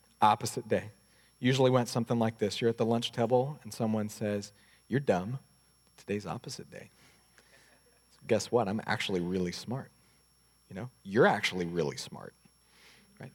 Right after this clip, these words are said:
It's Opposite Day, right? So, Opposite Day, right? Usually it was something that as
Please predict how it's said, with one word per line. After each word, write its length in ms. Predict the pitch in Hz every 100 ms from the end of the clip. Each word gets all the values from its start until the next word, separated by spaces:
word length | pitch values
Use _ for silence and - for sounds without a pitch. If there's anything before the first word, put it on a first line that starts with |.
| _ _ - _ _ _ _
It's 180 | 113 -
Opposite 460 | 107 - 95 -
Day, 200 | - - - _
right? 200 | 131 170 - - - - -
So, 300 | 214 180 175 - - - _ _ _ _ -
Opposite 420 | 180 180 - 117
Day, 220 | 101 87 - _
right? 240 | 135 151 185 - _ _ -
Usually 760 | 175 233 226 202 170 170 202
it 140 | 165 165
was 400 | 156 151 - -
something 600 | - 165 156 151 160 160 - _ _ - -
that 300 | 135 127 135
as 440 | 127 127 127 -